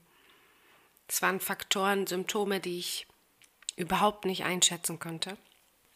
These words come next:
Und es war sowieso der Tag der Abreise und wir fuhren mit dem Zug wieder zurück nach Kassel.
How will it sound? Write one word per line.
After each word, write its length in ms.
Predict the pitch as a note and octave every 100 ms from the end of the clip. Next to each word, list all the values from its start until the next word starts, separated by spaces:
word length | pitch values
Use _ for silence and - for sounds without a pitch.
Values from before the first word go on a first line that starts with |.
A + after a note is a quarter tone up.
| _ _ _ _ _
Und 140 | G3 -
es 120 | -
war 100 | A#3
sowieso 340 | A3+ A3 F#3+
der 160 | F#3 F#3
Tag 240 | F#3 F3+
der 120 | F#3
Abreise 520 | G3 - F3+ F3 E3 -
und 340 | D3+ D#3 - - - - - - - - -
wir 120 | - E3+
fuhren 320 | - F#3+ F#3
mit 200 | F3+ -
dem 180 | F3 -
Zug 640 | - F#3 F3+ E3+ - - - _ _ -
wieder 260 | - - -
zurück 360 | - D#3+ -
nach 160 | F3+ -
Kassel. 340 | F3+ - -